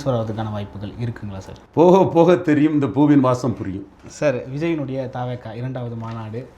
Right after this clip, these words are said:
Speaker 1: கிட்டத்தட்ட அஞ்சு லட்சம் லிட்டர் தண்ணி பாட்டில் வந்து வச்சிருக்காங்க, ரெண்டு லட்சத்திற்கும் மேற்பட்ட நாற்காலிகள் போடப்பட்டிருக்காங்க,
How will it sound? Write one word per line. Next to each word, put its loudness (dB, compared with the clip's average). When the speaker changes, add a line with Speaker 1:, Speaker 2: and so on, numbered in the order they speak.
Speaker 1:
கிட்டத்தட்ட -4
அஞ்சு -6
லட்சம் -4
லிட்டர் -6
தண்ணி -6
பாட்டில் -6
வந்து -12
வச்சிருக்காங்க, -12
ரெண்டு -4
லட்சத்திற்கும் -4
மேற்பட்ட -8
நாற்காலிகள் -8
போடப்பட்டிருக்காங்க, -14